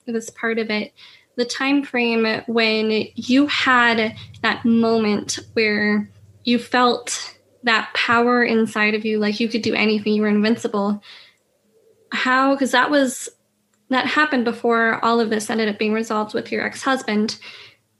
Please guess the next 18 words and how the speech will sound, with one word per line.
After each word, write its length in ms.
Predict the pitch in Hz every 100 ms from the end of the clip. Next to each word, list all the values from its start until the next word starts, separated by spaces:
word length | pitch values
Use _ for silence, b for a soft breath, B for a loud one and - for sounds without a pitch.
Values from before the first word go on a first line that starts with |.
| _ - 226
Did 220 | 254 247
you 500 | 254 262 262 254 247 - _ -
start 480 | - - 240 233
seeing 400 | - 262 247 240
healing 640 | 233 240 226 220 226 220 -
from 280 | - 220 220
that 200 | 208 233
moment 460 | 208 208 - - -
then? 420 | 214 277 320 - b _ -
Or 140 | 220
how 200 | 214 233
did 180 | 226 220
that 440 | 214 208 - - - 247
wrap 260 | 214 214
up 200 | 214 208
with 180 | 226 -
the 80 | 214
cancer? 680 | 214 226 220 - 214 226